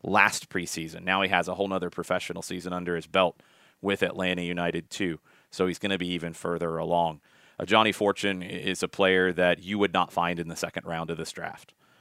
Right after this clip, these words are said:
So you're producing those players internally now. A-, and it, it, it, look, it changes the strategy a little bit when you're looking at the importance of those guys. So if you don't have a player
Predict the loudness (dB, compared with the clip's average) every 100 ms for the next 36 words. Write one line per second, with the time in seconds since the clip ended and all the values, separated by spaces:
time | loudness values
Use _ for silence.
0 | _ -2 2 2 4 4 4 0 -4 -4
1 | 2 4 4 0 -6 -10 -6 -8 -8 -12
2 | -18 _ _ -12 -10 -14 _ 0 4 4
3 | 4 2 2 0 _ _ -8 -8 _ -6
4 | -6 -4 -6 -4 -8 0 6 8 6 0
5 | -2 -2 -2 -2 -2 -4 _ -20 _ -2
6 | 4 4 4 2 2 2 0 -2 -4 -4
7 | -4 -6 -8 0 0 0 -8 -4 -2 0
8 | 0 4 6 6 4 0 2 2 0 0
9 | 0 -2 0 4 4 2 -4 0 0 0
10 | 4 6 6 4 -2